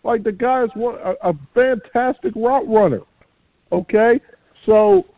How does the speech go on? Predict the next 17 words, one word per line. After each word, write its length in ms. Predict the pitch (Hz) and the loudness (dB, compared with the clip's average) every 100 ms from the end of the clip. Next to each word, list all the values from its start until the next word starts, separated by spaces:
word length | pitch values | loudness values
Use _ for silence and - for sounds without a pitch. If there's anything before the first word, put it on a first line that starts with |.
| _ _ _ _ | _ _ _ _
it, 180 | 190 147 | -2 2
it, 160 | 214 - | 0 0
it's 200 | 220 196 | -4 -4
big 340 | 139 214 226 | -4 -4 -4
for 100 | 226 | -8
Dallas 380 | 202 226 233 220 202 | -4 0 0 -2 -6
to 60 | |
give, 280 | 170 226 233 - | -8 -6 -8 -8
keep 220 | - 240 226 | -4 -4 0
him 180 | 226 | 0
healthy. 520 | 208 214 254 233 131 101 _ _ | 0 2 2 2 -2 -4 _ _
But 180 | 202 247 | 0 0
even 300 | 277 320 339 | -2 -6 -6
if 120 | 254 | -6
he's 200 | 262 226 | -8 -6
not 300 | 247 254 226 | -2 -2 -2
healthy, 420 | 202 180 - 113 | -2 -4 -4 -8